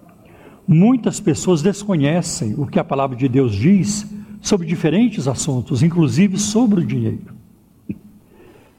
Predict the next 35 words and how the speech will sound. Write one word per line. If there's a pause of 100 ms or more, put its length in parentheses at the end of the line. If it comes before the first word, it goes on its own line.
(320)
<clears throat>
Casais
brigam
por
causa
do
dinheiro, (520)
pessoas
perdem
o
sono
por
causa
dele, (420)
e
crimes
são
cometidos
por
dinheiro, (140)
né? (640)
Então
é
preciso
saber
o
que
que
a
palavra
de
Deus
diz
sobre
isso,